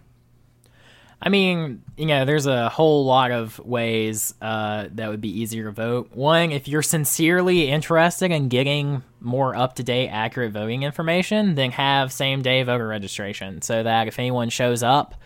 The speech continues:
uh, wanting to vote that day, that they can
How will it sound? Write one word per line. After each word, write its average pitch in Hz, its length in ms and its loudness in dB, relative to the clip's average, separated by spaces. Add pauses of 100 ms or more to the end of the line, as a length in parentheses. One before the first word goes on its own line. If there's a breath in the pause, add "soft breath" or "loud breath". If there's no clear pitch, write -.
(380 loud breath)
uh, 113 280 4
wanting 120 340 -2
to 117 120 -4
vote 120 400 -2
that 123 260 -2
day, 160 360 2
that 120 320 0
they 120 160 0
can 117 560 -4